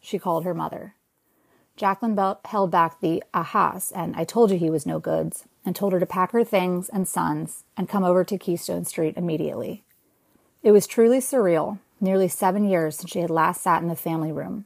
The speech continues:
with her father and mother. Her parents much older and starting to resemble her grandparents, but still preserved in their image, this memory before Al entered her life.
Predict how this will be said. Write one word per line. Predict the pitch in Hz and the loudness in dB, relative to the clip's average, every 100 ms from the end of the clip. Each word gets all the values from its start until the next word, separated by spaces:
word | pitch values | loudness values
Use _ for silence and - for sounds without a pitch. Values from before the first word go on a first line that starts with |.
| - | -8
with | - | -6
her | 180 165 185 _ - | -4 -6 -8 _ -4
father | 170 165 165 | -2 0 -2
and | 160 | -4
mother. | 156 - - _ _ _ _ _ _ _ | -6 -8 -16 _ _ _ _ _ _ _
Her | - 208 | -10 -8
parents | - 208 233 269 | -4 -2 -2 -2
much | 254 - | -2 0
older | 190 175 175 | 0 0 -2
and | 165 | -4
starting | - 170 180 | -2 -2 -2
to | 185 | -4
resemble | 190 175 165 165 | -4 -2 -2 -2
her | 156 | -6
grandparents, | 165 160 156 147 151 151 - - _ _ _ - | -6 -6 -6 -8 -12 -12 -14 -18 _ _ _ -12
but | 190 | -8
still | - 202 | -2 -2
preserved | - 208 185 175 | -2 0 2 2
in | 175 | 0
their | 170 165 | -2 -4
image, | 160 - - - _ _ - | -6 -8 -12 -18 _ _ -8
this | 180 196 | -4 -2
memory | 175 165 165 | -2 -2 -2
before | 165 170 175 160 | -4 -4 -2 0
Al | 160 160 156 | 0 -2 -4
entered | 156 170 165 | -6 -10 -10
her | 165 | -8
life. | 160 - 196 - | -8 -8 -14 -20